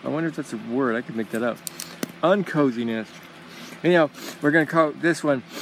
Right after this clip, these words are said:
comfort, exclamation point, cozy, exclamation point, and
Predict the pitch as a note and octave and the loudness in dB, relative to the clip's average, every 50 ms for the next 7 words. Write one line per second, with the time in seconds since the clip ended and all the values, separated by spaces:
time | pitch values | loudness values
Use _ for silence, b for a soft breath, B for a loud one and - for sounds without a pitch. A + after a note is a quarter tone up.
0 | B B B B B - - - - - - - - - - G#3+ A3 G#3 A3 G3 | B B B B B -20 -20 -20 -20 -20 -20 -20 -6 4 4 4 4 6 2 0
1 | - E3+ - - G3+ G3 D#3+ D#3+ D#3+ F3+ E3+ - - - - - - - - - | 0 -2 0 4 4 4 4 6 4 4 4 4 -2 -12 -20 -20 -20 -20 -12 0
2 | - G3+ G#3 G3+ F3+ F3+ G3 F3 - - D#3 - - E3 E3+ D3 D3 C#3+ C#3 D3 | 6 6 6 6 6 2 -2 -2 0 -2 -4 -2 2 2 2 2 2 -2 2 4
3 | D3 C#3 C3 - - - - - - - - - - - - - - - - - | 4 4 2 -2 -12 -20 -20 -20 -20 -20 -20 -20 -20 -20 -20 -20 -20 -20 -20 -20
4 | - - E3+ - - - - - - - - - - - - - - - - - | -20 -20 -20 -20 -20 -20 -20 -20 -20 -20 -20 -20 -20 -20 -20 -20 -20 -12 -6 -4
5 | C3 C3+ C3+ C3+ C3 C3 B2+ B2 A2+ | -2 0 0 2 0 0 -2 -4 -6